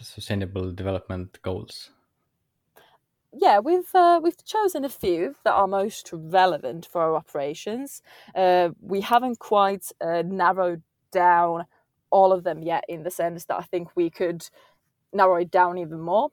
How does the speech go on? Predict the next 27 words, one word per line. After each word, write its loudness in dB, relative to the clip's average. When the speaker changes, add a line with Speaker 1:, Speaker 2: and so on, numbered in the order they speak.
Speaker 2:
the -8
sec-, -2
selection, -4
but 0
currently -4
there's -4
twelve 2
of -10
them -8
that -2
we're -2
focused -4
on, 0
on, -4
on -6
working -6
with. -2
Um, 4
the -2
most 4
important 0
of -6
which -2
are 6
promoting -4
sustainable -4
consumption -6